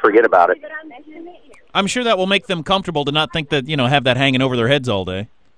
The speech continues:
Speaker 1: Yeah,
Speaker 2: Somebody's
Speaker 1: yeah.
Speaker 2: blaming them for something they didn't do.
Speaker 1: Yep, yep.
Speaker 2: Well, that's it. That's,
Speaker 1: Um,
Speaker 2: it's, it's good that
Speaker 1: so,
Speaker 2: you
Speaker 1: uh, yeah, let me, uh, let me go deal with that real quick, and I'll come a zooming back.
Speaker 2: All right, it's a good thing you have Missus Kravitz across the street watching everything in the neighborhood.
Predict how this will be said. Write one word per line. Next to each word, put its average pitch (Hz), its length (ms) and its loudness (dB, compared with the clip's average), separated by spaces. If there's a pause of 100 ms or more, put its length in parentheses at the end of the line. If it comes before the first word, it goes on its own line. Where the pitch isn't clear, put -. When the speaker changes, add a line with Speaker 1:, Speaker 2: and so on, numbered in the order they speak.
(160)
Speaker 1:
Yeah, 127 360 4
Speaker 2:
Somebody's 117 320 2
Speaker 1:
yeah. 92 140 0 (140)
Speaker 2:
blaming 127 340 -4
them 117 140 -2
for 135 100 -4
something 117 320 -2
they 113 100 2
didn't 107 220 2
do. 107 260 0 (500)
Speaker 1:
Yep, 123 220 2 (300)
yep. 104 100 2
Speaker 2:
Well, 233 160 2
that's 233 260 -4
it. 254 160 -6
That's, 247 260 4
Speaker 1:
Um, 208 100 -20
Speaker 2:
it's, 247 120 -12
it's 247 320 -10
good 294 180 -6
that - 40 -8
Speaker 1:
so, 160 100 4
Speaker 2:
you 156 120 6
Speaker 1:
uh, 156 180 6
yeah, 185 220 4
let 175 180 0
me, 214 160 6
uh, 165 140 8
let 180 140 6
me 208 60 4
go 190 140 6
deal 180 220 6
with 170 100 4
that 170 140 6
real 160 160 6
quick, 180 200 4
and 156 100 4
I'll 143 80 6
come 156 200 4
a 143 140 4
zooming 165 300 4
back. 151 360 2
Speaker 2:
All 147 80 -4
right, 170 120 0
it's - 120 -6
a - 20 -8
good 220 140 -4
thing 277 140 0
you 240 60 2
have 220 100 0
Missus 214 280 -2
Kravitz 202 380 0
across 151 300 -2
the 139 80 -8
street 170 260 -2
watching 143 300 0
everything 139 280 -2
in 131 60 -2
the 123 60 -2
neighborhood. 110 400 -4